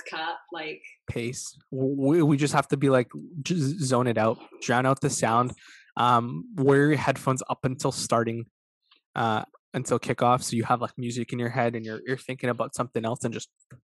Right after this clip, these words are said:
Speaker 2: go at it. You gotta, uh, the first fifteen minutes is gonna be crucial for Canada. And then as the game settles in, it's just making sure their pace is a little bit better than,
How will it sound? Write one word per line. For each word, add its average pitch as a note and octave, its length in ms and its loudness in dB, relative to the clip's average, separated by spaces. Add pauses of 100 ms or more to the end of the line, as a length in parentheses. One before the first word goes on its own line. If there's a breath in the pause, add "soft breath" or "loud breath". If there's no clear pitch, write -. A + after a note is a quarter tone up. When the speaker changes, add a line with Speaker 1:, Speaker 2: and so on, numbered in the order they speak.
(140)
Speaker 2:
go B2+ 160 4
at A#2 200 4
it. A#2+ 80 0
You B2 140 0
gotta, C3 460 4 (580)
uh, C3 140 -2
the C#3 100 0
first - 300 4
fifteen D3 260 2
minutes B2+ 220 2
is - 60 -4
gonna C3 100 -2
be - 180 -10
crucial B2+ 460 0
for - 140 -8
Canada. A2 420 -2 (380 loud breath)
And A#2+ 180 0
then A2+ 400 2
as A#2+ 160 0
the B2 80 0
game B2 180 -2
settles A#2 380 2
in, A2+ 120 0
it's A2 120 -6
just - 180 -12
making A2+ 280 -8
sure B2 120 -2
their A#2 140 -2
pace - 340 -8
is G#2 100 -10
a A2 40 -8
little G2 140 -8
bit - 160 -10
better G2+ 200 -6
than, G2+ 180 -12